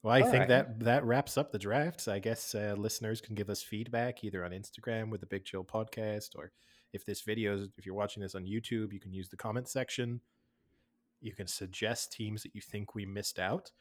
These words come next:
Speaker 1: And, uh, and obviously on Twitter too, search for the Big Chill Podcast, and you can let us know which one of us you think won the draft.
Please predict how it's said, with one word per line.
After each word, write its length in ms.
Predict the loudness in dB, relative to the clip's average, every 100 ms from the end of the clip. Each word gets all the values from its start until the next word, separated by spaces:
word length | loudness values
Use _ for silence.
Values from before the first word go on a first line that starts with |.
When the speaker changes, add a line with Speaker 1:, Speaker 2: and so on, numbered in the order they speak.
| _ _ _ _
Speaker 1:
And, 340 | -6 -4 -4 -2
uh, 380 | 0 0 0 -4 -8 _ _ _ _ -12
and 100 | -4
obviously 320 | -2 -2 -2
on 120 | -4
Twitter 260 | 0 0 0
too, 360 | 0 0 0 -4 -10
search 240 | -8 -8
for 80 | -6
the 60 | -8
Big 140 | -6
Chill 160 | -6 -6
Podcast, 420 | -6 -4 -8 -6
and 160 | -6 -6
you 60 |
can 160 | -6 -4
let 160 | -2 -2
us 140 | -2
know 320 | -2 -2 -4 -6
which 240 | -10 -4
one 100 | -4
of 80 | -2
us 220 | -4 -4
you 80 | -8
think 360 | -6 -6 -6 -12 _ _ _ _ _ _ _
won 180 | -4 -2
the 80 | 0
draft. 460 | 0 -2 -2 -10